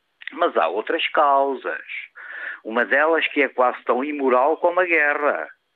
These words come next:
que são os lucros de diversas grandes empresas, sobretudo combustíveis, da, da distribuição,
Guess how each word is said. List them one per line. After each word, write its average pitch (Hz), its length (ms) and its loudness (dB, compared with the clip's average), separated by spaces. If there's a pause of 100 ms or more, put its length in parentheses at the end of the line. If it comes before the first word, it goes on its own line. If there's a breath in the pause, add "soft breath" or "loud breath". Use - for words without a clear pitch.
(340 loud breath)
que - 140 -6
são 156 220 2
os 147 180 -4
lucros 120 560 0
de 123 120 -6
diversas 107 720 0
grandes 107 380 -2
empresas, 82 680 -4 (640 loud breath)
sobretudo 151 540 -2
combustíveis, 110 1000 0
da, 85 140 -2
da 85 120 -4
distribuição, 131 1080 0